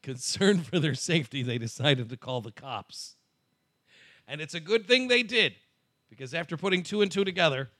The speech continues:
the cops began to think that they'd found the Aberdeen bomber. And indeed they had.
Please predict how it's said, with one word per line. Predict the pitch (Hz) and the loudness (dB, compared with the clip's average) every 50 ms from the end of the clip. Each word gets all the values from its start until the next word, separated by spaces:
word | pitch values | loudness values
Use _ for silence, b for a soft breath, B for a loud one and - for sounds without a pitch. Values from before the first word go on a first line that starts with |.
| _ _ _ _ _ _ _ _ _ _ _ | _ _ _ _ _ _ _ _ _ _ _
the | 131 | -20
cops | - - 156 160 147 - | -8 -6 -6 -6 -6 -8
began | - 151 131 147 143 135 131 | -10 -10 -4 0 0 0 0
to | 131 | -2
think | - - 151 143 - | -4 -4 -6 -6 -4
that | - 131 113 | -6 -10 -8
they'd | - 123 120 - | -6 -8 -8 -8
found | - - 165 147 127 117 113 110 104 _ _ _ _ _ _ _ - | -4 -2 0 0 0 0 -4 -8 -10 _ _ _ _ _ _ _ -16
the | 120 127 - - | -14 -14 -12 -8
Aberdeen | 113 120 123 123 139 131 110 127 123 123 127 123 120 | -8 -8 -2 0 0 0 0 -4 -6 -4 -4 -4 -4
bomber. | - - 127 120 113 107 98 85 73 - _ _ _ _ _ _ _ _ _ _ _ _ _ _ b b b b b b b _ | -2 -2 0 0 -2 -2 -6 -14 -18 -20 _ _ _ _ _ _ _ _ _ _ _ _ _ _ b b b b b b b _
And | 92 87 90 | -20 -16 -14
indeed | 98 101 92 98 117 135 135 127 | -14 -14 -12 -8 -6 -6 -4 -2
they | 139 139 143 120 | 2 2 2 4
had. | 110 139 131 131 123 107 90 - _ - | 4 2 2 2 2 0 -2 -10 _ -20